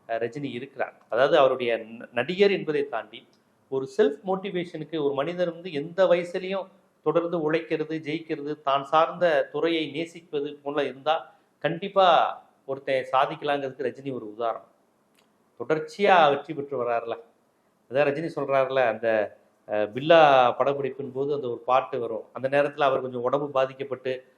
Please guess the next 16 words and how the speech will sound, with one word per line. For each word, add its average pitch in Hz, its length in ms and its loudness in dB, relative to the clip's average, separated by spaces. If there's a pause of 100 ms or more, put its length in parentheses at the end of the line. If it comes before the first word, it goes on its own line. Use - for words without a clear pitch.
(100)
அவரை 127 260 0
பைத்தியம் 139 400 -2
சொல்லி 123 260 -10
கிண்டல் 139 280 -8
பண்ணி 127 200 -6
ஆஸ்பத்திரியில 135 400 -2
இருந்து 123 260 -4
எல்லாம் 127 180 0
வெளியே 127 200 -6
வந்த 113 200 -8
சீசன். 110 320 -16 (500)
அப்ப 135 140 -4
பில்லா 160 300 6
ஷூட்டிங் 160 380 0
நடந்துகிட்டு 147 340 -4
இருக்கும்போது 151 220 -8